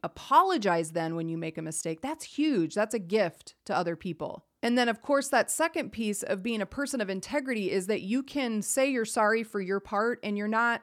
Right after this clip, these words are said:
trying to be manipulative or fishing for somebody then to apologize to you. You're just stepping into your situation, admitting your mistake,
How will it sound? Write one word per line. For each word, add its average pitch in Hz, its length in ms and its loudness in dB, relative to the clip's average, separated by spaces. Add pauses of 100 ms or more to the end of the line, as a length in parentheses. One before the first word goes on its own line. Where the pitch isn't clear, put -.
(100)
trying 226 280 -4
to 196 60 0
be 196 220 -2
manipulative 190 720 0
or 175 80 -2
fishing 208 600 -2
for 190 160 -4
somebody 196 360 -2
then 180 200 0
to 175 80 2
apologize 175 720 0
to - 120 -10
you. 180 460 -2 (120)
You're 214 160 0
just 226 240 0
stepping 254 440 2
into 202 580 -2
your 190 280 0
situation, 196 680 -2
admitting 180 400 0
your 226 120 -2
mistake, 170 640 -4